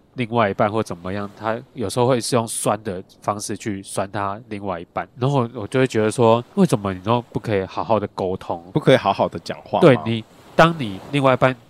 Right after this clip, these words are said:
Speaker 1: 被酸的时候，一定都会不爽啊，所以有时候真的是，你不要怪那个人为什么会打你，要先检讨一下你自己。
Speaker 2: 嗯，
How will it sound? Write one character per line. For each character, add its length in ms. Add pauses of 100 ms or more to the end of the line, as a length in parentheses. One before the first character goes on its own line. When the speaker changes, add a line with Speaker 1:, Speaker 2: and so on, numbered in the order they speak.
Speaker 1:
被 140
酸 260
的 140
时 160
候， 240 (140)
一 100
定 200
都 180
会 300 (300)
不 80
爽 420
啊， 240 (280)
所 220
以 200 (520)
有 180
时 100
候 80
真 140
的 160
是， 360 (720)
你 80
不 120
要 80
怪 340 (100)
那 120
个 120
人 120
为 100
什 140
么 80
会 80
打 340
你， 100 (260)
要 120
先 200
检 180
讨 140
一 40
下 120
你 120
自 120
己。 220 (500)
Speaker 2:
嗯， 200